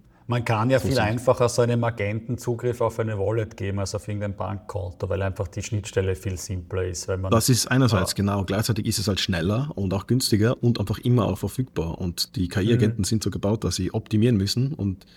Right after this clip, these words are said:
Speaker 2: so
Speaker 1: Mhm.
Speaker 2: das Citrini Research, das habe ich letztes Mal erwähnt, diese, diese, ähm, dieses Szenario für die Zukunft, ähm, die haben auch gesagt, es wird sehr, sehr wahrscheinlich sein, dass, dass die K-I-Agenten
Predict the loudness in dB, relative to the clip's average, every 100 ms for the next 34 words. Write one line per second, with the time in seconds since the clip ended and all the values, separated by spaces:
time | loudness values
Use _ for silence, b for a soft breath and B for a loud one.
0 | B B B -2 0 0 -2 -4 2 4
1 | 6 4 4 2 0 0 -2 0 0 0
2 | 0 0 0 -2 -2 -4 -2 -2 -4 -6
3 | -6 -8 -6 -2 -2 -2 -2 -4 0 0
4 | 2 2 2 0 -2 0 0 -2 -8 B
5 | B B B -2 0 0 0 2 2 2
6 | 0 0 0 0 -2 0 0 2 2 0
7 | 0 0 0 0 2 0 -2 -6 -12 -2
8 | 0 0 -2 -2 -4 0 0 2 2 2
9 | 2 2 2